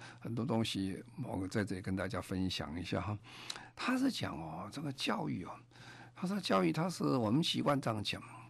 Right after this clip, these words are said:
我们，我们在分析历史的时候，都会用一点零、二点零、三点零、四点零去分析，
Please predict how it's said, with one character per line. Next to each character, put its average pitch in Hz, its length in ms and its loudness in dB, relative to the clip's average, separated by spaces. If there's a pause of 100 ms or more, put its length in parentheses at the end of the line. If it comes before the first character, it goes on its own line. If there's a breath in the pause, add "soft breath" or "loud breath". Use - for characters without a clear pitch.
(560 loud breath)
我 123 220 4
们， 95 600 2 (160)
我 113 140 2
们 151 100 8
在 170 140 6
分 160 240 4
析 143 140 4
历 127 160 4
史 - 160 -4
的 85 60 -4
时 - 120 -2
候， 95 80 2
都 120 160 -2
会 131 160 2
用 104 220 0 (400 loud breath)
一 135 80 4
点 87 200 2
零、 92 160 0
二 123 140 4
点 82 160 0
零、 92 160 -2
三 110 180 2
点 95 160 0
零、 90 120 -2
四 - 180 0
点 95 160 -2
零 101 100 -6
去 95 120 -4
分 98 260 -2
析， 104 260 -4